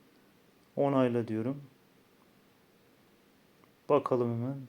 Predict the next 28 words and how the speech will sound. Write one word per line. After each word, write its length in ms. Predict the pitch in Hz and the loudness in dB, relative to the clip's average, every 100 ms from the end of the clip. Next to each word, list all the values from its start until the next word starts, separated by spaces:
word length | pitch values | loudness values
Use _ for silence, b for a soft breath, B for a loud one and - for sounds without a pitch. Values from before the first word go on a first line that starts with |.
| - _ _ _ _ - | -20 _ _ _ _ 4
Oo, 440 | 143 156 151 139 | 10 10 10 8
yüz 220 | 127 139 | 4 4
üç 100 | 196 | 2
seviye 400 | 190 180 175 180 | 2 4 6 8
oldu 260 | 180 165 151 | 6 6 8
arkadaşlar. 840 | 143 143 175 170 - 127 113 - - _ _ _ _ _ _ _ _ _ _ _ _ _ _ _ - | 6 8 8 8 6 -2 -2 -8 -20 _ _ _ _ _ _ _ _ _ _ _ _ _ _ _ 4
Ronaldinho, 680 | 127 156 165 160 190 175 131 | 8 10 8 8 6 6 12
bedava 540 | 180 190 185 180 170 | 12 12 12 12 10
aldığımız 380 | 165 160 151 139 | 8 6 0 2
epik 320 | 139 180 180 | 2 2 0
futbolcu 540 | - - - 147 135 147 | -2 -4 4 4 6 4
Ronaldinho 500 | 160 160 143 147 156 | 4 2 0 -2 0
yüz 220 | 143 151 | 0 -4
üç 80 | 156 | 2
seviye 340 | 165 156 180 | 4 6 8
oldu. 340 | 170 143 123 117 b b b b b - | 6 4 0 -6 b b b b b 12
Bu 140 | 180 | 12
hesabım 420 | 180 180 170 165 | 12 12 12 10
benim 200 | 165 170 | 4 4
yedek 300 | 139 143 170 | 4 4 4
hesap. 340 | 160 135 120 - | 4 2 -2 0
PlayStation 560 | 131 127 143 139 147 | 0 0 -2 -2 0
beşte 280 | 151 147 147 | 2 2 2
oynamıyorum 560 | 151 165 175 151 127 120 | 2 4 2 2 0 0
bunu. 100 | 120 | 2
Mobil 320 | 131 143 151 | 4 4 6
hesabımdan 560 | 143 143 139 135 156 | 6 6 4 4 2
açmıştım. 540 | 151 123 120 120 - | 2 0 -2 -10 -10